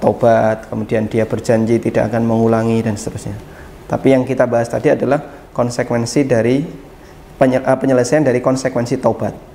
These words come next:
Saya sudah taubat dari riba, ini sudah saya hentikan, mau saya selesaikan. Terus gimana penyelesaiannya?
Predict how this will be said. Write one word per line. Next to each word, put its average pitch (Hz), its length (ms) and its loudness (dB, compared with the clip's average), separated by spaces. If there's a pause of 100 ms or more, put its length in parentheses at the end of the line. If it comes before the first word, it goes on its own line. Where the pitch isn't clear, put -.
(400)
Saya 139 160 2
sudah 139 160 4
taubat 135 320 0
dari 123 160 -2
riba, 147 320 0
ini 139 160 -2
sudah 123 240 -2
saya 120 160 -2
hentikan, 123 400 0
mau 131 80 0
saya 127 160 -4
selesaikan. 123 720 -2 (320)
Terus 160 160 2
gimana 190 400 2
penyelesaiannya? 135 800 0